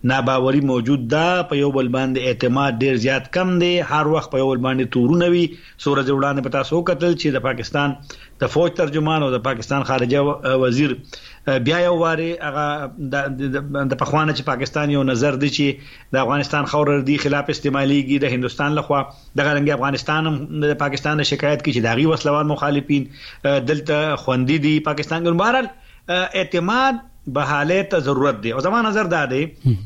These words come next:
Speaker 1: چې اعتماد وي، اه، اعتبار په یو بل باندې وي، نو بیا پاکستان هم کېدی شي ډېر هغه رول ته بیا لیواله وي، بیا هغه رول ادا کړي د کم چې په افغانستان کې د پاکستان نه تمه او امیدواري ده.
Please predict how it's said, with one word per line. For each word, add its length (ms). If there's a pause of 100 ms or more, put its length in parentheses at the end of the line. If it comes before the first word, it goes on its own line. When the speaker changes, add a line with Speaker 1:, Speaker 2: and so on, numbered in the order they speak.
(120)
Speaker 1:
چې 160
اعتماد 840
وي، 680 (380)
اه، 140
اعتبار 460
په 120
یو 140
بل 180
باندې 280
وي، 440
نو 180
بیا 240
پاکستان 960
هم 400
کېدی 540
شي 420 (340)
ډېر 400
هغه 320
رول 260
ته 140
بیا 180
لیواله 500
وي، 220
بیا 220
هغه 280
رول 320
ادا 280
کړي 380
د 100 (100)
کم 280
چې 340
په 120
افغانستان 840
کې 280 (440)
د 60
پاکستان 840
نه 260
تمه 420
او 200
امیدواري 460
ده. 180